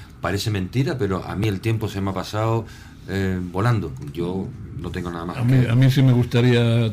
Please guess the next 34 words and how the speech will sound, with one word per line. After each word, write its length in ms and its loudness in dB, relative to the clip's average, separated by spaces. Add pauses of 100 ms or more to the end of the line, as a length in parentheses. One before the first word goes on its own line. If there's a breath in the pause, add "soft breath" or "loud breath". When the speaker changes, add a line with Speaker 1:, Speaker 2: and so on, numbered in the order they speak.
Speaker 2:
transmitir 520 4
a 60 6
los 220 2
oyentes 500 4
una 200 4
anécdota 440 2
que 60 4
hemos 160 4
contado 340 2
aquí 220 4
a 60 4
micrófono 500 4
cerrado, 420 4
que 140 2
creo 180 4
que 100 2
merece 360 4
que 120 2
se 180 0
reconozca, 560 2 (500 loud breath)
porque 360 4
hoy 200 6
día 280 8
que 280 4
es, 220 0 (360 loud breath)
eh, 520 4
el 180 2
tema 300 6
de 100 6
los 180 2
tiempos 440 2
en 120 4
los 140 4
rallies 400 4